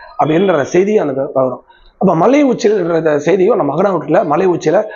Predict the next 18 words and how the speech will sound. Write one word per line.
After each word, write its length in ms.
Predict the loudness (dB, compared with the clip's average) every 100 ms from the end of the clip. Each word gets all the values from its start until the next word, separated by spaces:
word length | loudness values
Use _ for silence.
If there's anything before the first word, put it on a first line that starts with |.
| -4
வரிசையாக 680 | -2 0 2 2 2 -2 0
தீபம் 280 | -2 0
ஏற்றி 180 | -2 -2
வைத்த 160 | -4 -2
செய்தி 240 | 0 0
பார்க்கிறோம். 300 | 0 -2 -4 -12 _ -4
இப்படி 220 | 0 0 2
தொன்று 300 | 0 0 0
தொட்டு 320 | -2 -2 -2 -4 -8 -20 -10
தமிழர்கள் 480 | -2 0 0 0 -2 -2
கொண்டாடுகிற 440 | -2 0 2 0 0
ஒரு 160 | -2 0
தொன்மையான 520 | 0 2 2 2 0
விழாவாக 460 | 0 0 0 0 -2 -4 -6 -18 -12 -2
இந்த 220 | 0 0
கார்த்திகை 520 | 0 -2 0 2 2 0 -6 -10 0
விழா 280 | 2 2 0
இருந்தது. 400 | -2 -2 0 0